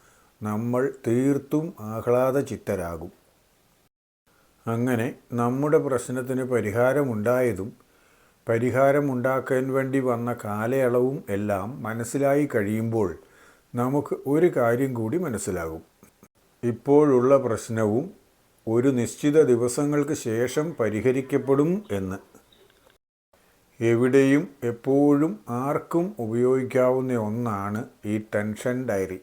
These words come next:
അനുമോളും ഈ രീതിയിൽ ഡയറി ഉണ്ടാക്കി നോക്കിക്കോളൂ.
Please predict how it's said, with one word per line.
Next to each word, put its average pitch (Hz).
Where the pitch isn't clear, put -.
അനുമോളും 139
ഈ 123
രീതിയിൽ 117
ഡയറി 117
ഉണ്ടാക്കി 117
നോക്കിക്കോളൂ. 101